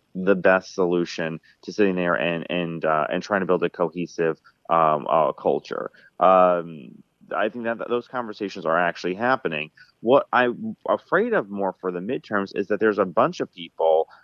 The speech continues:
um, across the country who are gonna t-, stamp, uh, stamp a, uh, maga bumper sticker to the back of their campaign bus, and they're not gonna believe in any of these issues whatsoever. And we're seeing it already, like, in Ohio. You have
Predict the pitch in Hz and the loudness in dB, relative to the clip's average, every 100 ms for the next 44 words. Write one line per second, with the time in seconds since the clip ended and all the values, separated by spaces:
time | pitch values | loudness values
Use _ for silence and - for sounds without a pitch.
0 | - - 95 90 85 - 113 113 - - | -6 2 4 4 0 0 0 0 -2 -8
1 | 87 - 85 85 80 98 92 92 90 - | -8 -4 -4 -4 -2 2 2 2 -2 -4
2 | _ - - - - - 113 127 _ 95 | _ -18 -14 -14 -8 0 2 2 _ 0
3 | - 101 - 123 120 117 104 78 92 85 | 2 0 -6 -6 -4 -2 0 2 2 0
4 | 98 98 104 104 90 98 90 - 87 82 | -2 -4 -4 -2 -2 -4 -6 -10 -8 -6
5 | 82 90 92 90 82 - 85 82 - 127 | 0 0 0 -2 -2 -4 -16 -16 -10 -8
6 | 104 76 76 - _ _ _ _ - 131 | -2 2 2 0 _ _ _ _ 2 4
7 | 139 139 147 170 214 208 160 160 135 143 | 4 4 2 2 -2 -4 0 0 2 0
8 | 143 131 127 - 110 110 110 131 143 80 | 0 -2 -2 -4 -2 2 2 4 2 2
9 | 113 123 196 208 175 131 - 110 139 143 | 2 0 -2 -2 -2 -4 -2 0 2 2
10 | 120 131 127 127 131 180 117 87 98 104 | 0 0 0 0 2 2 2 0 0 0